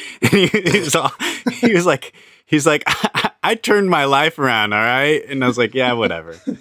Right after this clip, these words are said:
And then, of course, the next week, he's telling me how he, he once, you know, a few years ago got a yeast infection. I was like, "Okay, it really turned your yeast, your, your life around."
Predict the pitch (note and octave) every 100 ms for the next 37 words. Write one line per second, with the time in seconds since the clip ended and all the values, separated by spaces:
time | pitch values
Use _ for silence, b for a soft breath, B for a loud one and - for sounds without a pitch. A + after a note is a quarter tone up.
0 | _ D#3 D#3 D3+ C3+ D#3 D3 C3+ B2 B2+
1 | - A#2 A#2+ A2+ - G#2+ B2+ B2 A#2+ A2+
2 | A2+ A2+ A2 A2 - A#2 A#2 G#2+ A2+ A2+
3 | - - b _ C3 A2+ G2+ - A2+ G#2+
4 | A2+ A2 G2+ G2+ F#2+ G2 F#2+ F2+ G#2+ -
5 | F#2+ - F2+ - F2 E2 _ _ _ -
6 | A2 A#2+ C3+ A#2+ A2 A#2 A2+ C3+ C3 B2
7 | B2+ A2 G#2 G#2+ A2 - A2+ G2+ F2+ G#2
8 | G#2 G#2+ - G2 F#2